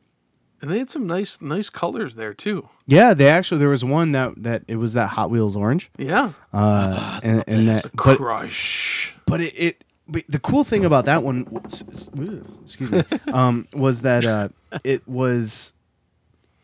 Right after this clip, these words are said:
Speaker 2: it, you didn't get that full, like, effect of the orange. It was kind of, like, balanced out 'cause
Speaker 1: Sure.
Speaker 2: it, 'cause there was the black hood, there were
Speaker 1: Mm-hmm.
Speaker 2: the black wheels and things like that. Um, I really liked that color. Like, it, it, it
Speaker 1: Pops.
Speaker 2: just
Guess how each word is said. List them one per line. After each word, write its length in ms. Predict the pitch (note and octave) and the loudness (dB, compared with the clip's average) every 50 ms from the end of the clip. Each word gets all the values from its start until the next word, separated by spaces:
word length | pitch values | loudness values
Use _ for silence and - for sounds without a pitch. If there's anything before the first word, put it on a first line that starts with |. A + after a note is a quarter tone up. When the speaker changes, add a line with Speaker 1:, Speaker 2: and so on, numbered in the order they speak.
| _ - | _ -4
Speaker 2:
it, 180 | C#3+ D3 C#3+ - | -2 -2 -2 -4
you 160 | D#3 C3+ C#3+ | -2 0 2
didn't 240 | D3 F#3 A3+ G#3+ E3 | 4 4 4 2 2
get 160 | C#3 F3+ E3+ | 0 -2 -2
that 160 | D#3 A#2+ - | -2 -4 -6
full, 800 | - - - - - - C#3+ C3 C3 C3 B2+ B2 A#2+ A2+ A2+ A2+ | -6 -16 -20 -20 -14 -8 -4 -2 0 0 0 0 -2 -2 -4 -6
like, 300 | - A2+ A2+ A2+ A2 - _ - | -8 -8 -10 -10 -12 -14 _ -18
effect 460 | A2 G#2 - - - B2 A2+ A2 - A2 | -16 -16 -14 -10 -8 -8 -8 -8 -10 -12
of 60 | G2 | -8
the 100 | G#2+ G#2+ | -6 -6
orange. 240 | G#2 G#2 G#2 G2+ A2+ | -6 -6 -8 -8 -10
It 60 | A2 | -10
was 120 | A2 A#2 | -10 -10
kind 220 | - - C3+ C3 C3 | -10 -8 -6 -4 -4
of, 120 | B2+ A#2 | -2 -2
like, 220 | B2 A#2+ G#2 F#2 | -4 -4 -6 -6
balanced 460 | F2+ A2+ A2 A2 A2+ A2 G#2+ - - B2 | -8 -8 -6 -4 -4 -6 -6 -6 -4 -4
out 240 | A#2 A2+ G#2+ - | -2 -4 -4 -6
'cause 100 | - A#2 | -8 -8
Speaker 1:
Sure. 220 | G#2+ G#2 G#2+ B2 D3 | -6 -4 -4 -4 -4
Speaker 2:
it, 100 | D#3+ - | -4 -4
'cause 120 | - A2+ | -6 -4
there 80 | A2+ A2+ | -4 -4
was 100 | A2 G2+ | -4 -4
the 80 | A2+ | -4
black 280 | F#2+ B2 B2 A#2 A#2 - | -4 -2 -2 -2 -2 -4
hood, 240 | - C3+ A#2+ A#2 G#2+ | -4 -4 -4 -2 -2
there 100 | A2 A2 | -4 -4
were 60 | G#2+ - | -4 -4
Speaker 1:
Mm-hmm. 80 | C3 | -4
Speaker 2:
the 60 | C#3+ C#3 | -2 -2
black 280 | B2+ A#2 A2+ - - | 0 -2 -2 -2 -4
wheels 300 | A#2+ A#2+ A#2 A2+ G#2+ F#2+ | -4 -4 -2 -4 -4 -6
and 100 | G#2+ G2+ | -10 -12
things 220 | G2 A2 G#2 F#2+ G#2+ | -12 -12 -12 -12 -12
like 140 | G#2 G2 | -14 -12
that. 180 | - G#2 G2+ - _ _ - - - - - - - - - _ _ _ _ - | -12 -12 -14 -14 _ _ -20 -20 -20 -18 -18 -18 -18 -20 -20 _ _ _ _ -6
Um, 380 | A2 A2 A2 A2 G#2 G2 F#2+ - _ _ _ _ _ _ _ _ _ _ - | -2 0 0 0 0 -2 -6 -12 _ _ _ _ _ _ _ _ _ _ -4
I 160 | B2+ B2+ C3+ | 0 2 2
really 720 | C3 A2 F#2 G2+ A2+ A#2+ A2+ A#2 C3+ C#3+ C#3 C3 B2 A2+ | 2 0 -2 -6 -8 -6 0 4 6 8 8 8 6 2
liked 320 | G#2+ G#2 G#2+ G2+ F#2+ _ - | 0 -2 -4 -6 -6 _ -12
that 180 | G2+ G2 - | -12 -12 -12
color. 400 | - - G#2+ G2+ F2+ F2 E2 E2 - _ _ - | -12 -10 -10 -10 -10 -10 -14 -16 -20 _ _ -12
Like, 160 | A#2+ A2+ G#2+ | -10 -10 -8
it, 160 | A2+ A#2 - _ _ _ - | -8 -10 -10 _ _ _ -16
it, 160 | - A2 G2+ _ _ _ _ _ _ _ - | -14 -14 -14 _ _ _ _ _ _ _ -10
it 200 | C3 C3 C3 A#2 | -6 -4 -4 -4
Speaker 1:
Pops. 480 | A#2 G#2+ A#2+ A#2 - - - - - - _ _ | -6 -6 -6 -6 -6 -8 -10 -12 -12 -14 _ _
Speaker 2:
just 180 | - - - | -10 -8 -6